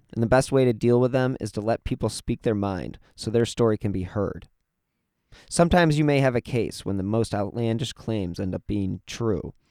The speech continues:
And again, if you don't follow up on a lead, aren't you shortchanging the investigation? I'm changing things up a bit again this week,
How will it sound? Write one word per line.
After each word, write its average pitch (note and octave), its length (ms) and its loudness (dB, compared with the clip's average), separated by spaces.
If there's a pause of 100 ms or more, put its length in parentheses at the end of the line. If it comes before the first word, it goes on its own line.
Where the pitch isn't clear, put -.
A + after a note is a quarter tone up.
(480)
And A#2 100 2
again, A2+ 340 0 (340)
if - 200 -2
you C3+ 140 4
don't C3+ 260 4
follow A#2+ 340 2
up A#2 180 0
on A2 100 0
a G2 60 -2
lead, G#2 420 -2 (640)
aren't C3+ 240 2
you C3+ 140 0
shortchanging B2 840 0
the A#2+ 120 0
investigation? A2 880 -2 (1500)
I'm C#3+ 160 2
changing G3 400 2
things C#3+ 240 4
up C3+ 160 6
a A#2+ 100 2
bit A2+ 220 4
again G#2 260 0
this F2+ 220 -4
week, G#1 240 -8